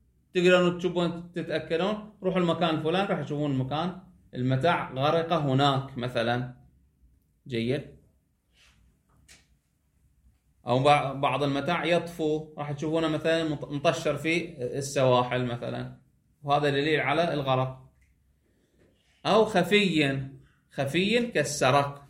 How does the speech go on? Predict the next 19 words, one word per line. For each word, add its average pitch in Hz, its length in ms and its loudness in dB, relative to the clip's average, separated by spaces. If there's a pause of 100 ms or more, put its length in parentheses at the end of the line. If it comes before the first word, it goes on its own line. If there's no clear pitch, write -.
السرق 196 320 -6
اللي 185 140 2
هي 180 80 0
عبارة 165 240 0
عن 147 140 0
السرقة. 131 600 -2 (640)
جيد؟ 127 300 -2
هي 175 120 2
نفسها، 120 460 -6 (520)
باعتبار 143 400 0
أن 127 140 2
السرقة 165 680 -4
ما 185 240 -4
تكون 147 680 -4 (280)
متحققة 135 800 -4
في 123 140 -2
صورة 143 560 -2
ظاهر-، 120 580 -4
ظاهرة، 117 560 -8